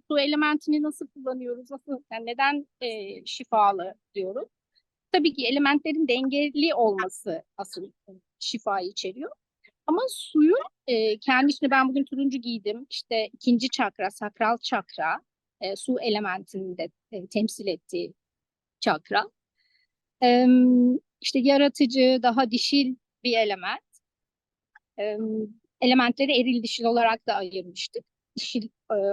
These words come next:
olanlardan biri. İşte örneğin suda paddleboard'un üstüne çıksak da veya matın üstünde, e, başlasak da yoga çalışmamıza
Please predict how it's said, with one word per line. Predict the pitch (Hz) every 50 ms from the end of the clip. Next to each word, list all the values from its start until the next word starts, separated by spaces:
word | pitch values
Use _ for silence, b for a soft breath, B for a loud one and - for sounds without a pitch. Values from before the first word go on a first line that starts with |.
| - -
olanlardan | 233 208 208 202 202 202 202 190 196 190 208 240 262 269 226
biri. | 226 202 180 202 233 311 - _ _ _ _ _ _ _ _ _ _ _ -
İşte | - - - - 285 -
örneğin | - 254 247 269 269 269 269 269 262 262 262
suda | - - - - 269 233 220 269 269 269 254 240 _ _ _ _ _ _ _ -
paddleboard'un | 247 233 240 247 220 254 247 247 233 254 254
üstüne | 233 - - - 247 247
çıksak | 240 - - - - - - 233 233 - - -
da | 214 208
veya | 214 214 214 214
matın | 214 220 233 - - 262 262 -
üstünde, | - - - _ - 233 233 226 226 233 220 220 _ _ _ _ _ _ _ _ -
e, | 202 202 190
başlasak | 214 214 226 - - 233 220 - 262 240 233 _ -
da | 220 196
yoga | 196 208 202 196 208 208
çalışmamıza | - - 202 190 190 - - 202 202 202 208 247 349